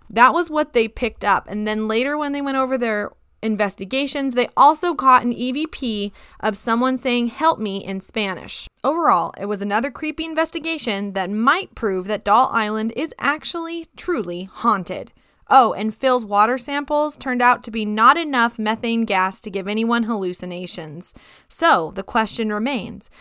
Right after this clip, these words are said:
what exactly is haunting Doll Island, and do you believe that Doll Island is cursed? Let me know in the comments down below. I hope you guys enjoyed this episode. I really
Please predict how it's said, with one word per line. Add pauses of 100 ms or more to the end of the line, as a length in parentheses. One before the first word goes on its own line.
(220)
what
exactly
is
haunting
Doll
Island,
and
do
you
believe
that
Doll
Island
is
cursed? (340)
Let
me
know
in
the
comments
down
below. (380)
I
hope
you
guys
enjoyed
this
episode. (160)
I
really